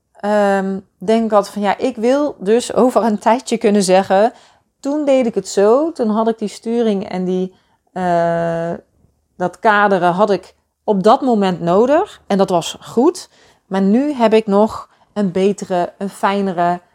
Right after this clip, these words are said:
eh, een, weet ik veel, een makkelijkere, een relaxtere, een, eh, zachtere, een intuïtievere manier gevonden om, eh, op datzelfde punt te komen en vervolgens ook weer verder te groeien.'"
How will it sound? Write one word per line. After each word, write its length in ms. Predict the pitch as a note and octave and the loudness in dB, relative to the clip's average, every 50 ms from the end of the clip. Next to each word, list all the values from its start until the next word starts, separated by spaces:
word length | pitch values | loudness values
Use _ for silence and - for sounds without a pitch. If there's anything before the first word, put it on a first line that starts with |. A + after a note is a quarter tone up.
| _ _ _ _ _ | _ _ _ _ _
eh, 600 | - F#3 F#3 F3+ F3+ F3+ F3 F3 F3 E3+ E3+ E3+ E3+ - _ _ _ _ - | -6 -4 -2 0 0 0 0 0 0 0 -2 -2 -4 -8 _ _ _ _ -6
een, 460 | - F#3 F#3 F3+ F3+ F3 F3 F3 - _ _ _ _ _ _ _ _ _ _ _ _ _ E3+ | -4 -2 -2 -2 -2 -4 -4 -6 -10 _ _ _ _ _ _ _ _ _ _ _ _ _ -14
weet 180 | - F3 E3+ - | -10 -8 -6 -6
ik 100 | F3 E3+ | -8 -8
veel, 360 | - - F3+ F#3 - - - | -4 -2 0 0 0 0 0
een 240 | F#3 F#3 F#3 F3+ F3 | 0 0 0 0 2
makkelijkere, 680 | F3+ F#3+ F#3 - G#3 F3 F3+ F3 F3+ D#3 E3+ E3+ F#3 - | 2 0 0 0 -2 -2 -4 -4 -4 0 0 0 2 2
een 140 | G#3 G3+ | 0 0
relaxtere, 800 | G3 G3 G#3+ F3+ F#3 F#3+ F#3+ - - - E3 E3 E3+ E3+ E3+ - - | 2 2 2 2 2 0 0 -4 -10 -10 -4 -2 0 0 0 0 -2
een, 420 | - G3+ G#3 G#3 G#3 G#3 G#3 G#3 _ _ _ _ _ _ _ _ | -2 -2 0 0 0 -2 -4 -6 _ _ _ _ _ _ _ _
eh, 220 | - G#3 G#3 G#3 G3+ | 0 2 4 4 4
zachtere, 760 | G3 E3 D3+ G3 G3+ G3+ - - - F#3+ E3+ F3+ F3+ F#3 - - | 2 0 2 2 2 2 0 -6 -10 -4 0 2 2 2 2 0
een 420 | - - G#3+ G#3+ G#3+ G#3+ G#3+ G#3+ - _ _ _ _ _ _ - | -2 -2 -2 0 -2 -2 -4 -6 -8 _ _ _ _ _ _ -6
intuïtievere 1000 | - B3 B3 A#3 - A#3+ B3+ B3+ A#3 - C4+ C4 A3+ A3+ A3+ F#3+ G#3 G3+ G3+ G#3 | -4 -4 -4 -2 -2 -2 -2 -2 -2 0 0 0 2 2 4 4 6 6 4 4
manier 560 | G3+ G3+ G#3+ G#3+ A3 A3+ B3 C#4 D4 D4+ - | 4 2 4 4 4 4 2 4 2 2 2
gevonden 680 | - G#3+ F3+ G#3+ G#3 G#3 G#3+ G#3 G3 G3 G#3+ B3 D4+ - - - - - _ _ | 0 -4 0 2 2 2 4 2 2 2 2 0 -2 -4 -10 -20 -20 -20 _ _
om, 500 | - - B3+ B3+ B3+ B3+ C4 C4+ C4 - _ _ _ | 0 2 4 4 4 2 0 -4 -6 -10 _ _ _
eh, 280 | _ - A3+ G#3+ G3+ G3 - - | _ -2 0 0 0 0 -2 -2
op 140 | - D4+ - | -4 -4 -2
datzelfde 500 | A#3+ G#3+ - - D#4 D#4 E4+ E4+ B3+ A3 | -2 -2 0 2 4 4 4 4 2 -2
punt 240 | - F3+ F3 E3+ D#3 | -6 -6 -8 -6 -6
te 100 | F3 E3 | -8 -6
komen 480 | - E3 D#3+ E3 F3 G3 A3+ - - | -4 -2 -2 0 0 0 0 -2 -2
en 120 | - F#4 G4+ F4+ | -4 -6 -4 -6
vervolgens 500 | C4 - F#3 - - G3 G#3 A3 G#3 - | -6 -8 -8 -4 0 2 2 2 0 -2
ook 180 | - F3+ F3+ - | -4 -4 -4 -2
weer 160 | F#3+ F#3+ F#3+ | -4 -4 -4
verder 300 | F#3+ - A3+ A#3+ B3 - | 0 0 0 0 0 -2
te 100 | - D#3+ | -6 -8
groeien.'" 520 | - - E3 E3 - - - - F#3+ F#3 | -16 -10 -10 -8 -8 -8 -10 -12 -16 -18